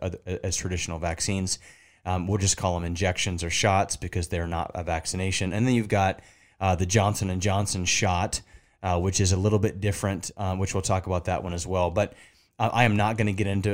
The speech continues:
uh, extreme detail. Um, if you have questions, you can call the office and I can help walk you through that.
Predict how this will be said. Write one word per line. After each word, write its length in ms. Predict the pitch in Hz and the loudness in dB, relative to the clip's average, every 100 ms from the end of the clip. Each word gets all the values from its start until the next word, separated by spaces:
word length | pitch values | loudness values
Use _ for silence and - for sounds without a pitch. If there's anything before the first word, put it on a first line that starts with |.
| - | -2
uh, 60 | 92 | -4
extreme 600 | 101 - 110 104 101 92 | 0 0 2 0 -2 -2
detail. 540 | 98 98 107 123 147 - - | -4 0 2 2 0 -6 -6
Um, 420 | 92 87 87 90 | -2 0 -2 -4
if 140 | 92 | -2
you 60 | 95 | 0
have 180 | 95 - | 0 0
questions, 460 | 104 92 - 92 | -2 0 -2 -4
you 80 | 90 | -4
can 80 | 87 | -4
call 180 | - 90 | -2 0
the 140 | 92 | 0
office 400 | 87 85 90 - | -2 -2 -2 -2
and 100 | 87 | -4
I 60 | 87 | -6
can 140 | 85 | -4
help 280 | 92 87 - | -6 -6 -8
walk 260 | 92 85 | -8 -6
you 60 | 92 | -6
through 200 | - 90 | -6 -6
that. 340 | 90 90 - | -2 -2 -4